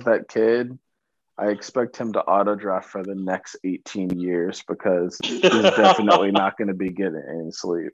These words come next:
Speaker 1: <laughs> But, you know, Larry, we're, we're proud of you this year. I mean, you really, you really put into the effort. You've, you've doubled your message count this year from five to ten messages, and we just wanna let you know to, to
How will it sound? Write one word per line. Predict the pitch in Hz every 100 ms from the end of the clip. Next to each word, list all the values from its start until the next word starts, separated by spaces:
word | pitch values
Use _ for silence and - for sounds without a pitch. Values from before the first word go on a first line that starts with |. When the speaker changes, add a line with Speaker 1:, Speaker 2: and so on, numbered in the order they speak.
| -
Speaker 1:
<laughs> | 554 539 - 320 - _ - - _ - _ _ _ _ _ _ _ _ _ - - - _
But, | -
you | 120 143
know, | 135 120
Larry, | 113 113 110
we're, | 110 120 127 123 - _
we're | 131 131
proud | 143 - 123 123
of | 123 117
you | 107 107
this | 107 107 -
year. | 107 104 104
I |
mean, | 107 110 107
you | 110
really, | 110 113 113 110 113 _ _ _ -
you | 135
really | 147 143
put | 143 135
into | 131 120
the | 110 113
effort. | 113 117 - 113 107 -
You've, | 113 113 110 - _
you've | - 113
doubled | - 117 120 113
your | 113
message | 110 107 - 104 -
count | - 107 101 -
this | 101 -
year | 110 104
from | 107 101 -
five | 90 101 104
to |
ten | 101 - 104 95
messages, | 95 107 101 110 110 107 - _ _ _ _ -
and | 98 92 98
we | 101
just | 104 101
wanna | 107 98
let | 92 -
you | 95
know | 92 92
to, | 87
to | 87 131 -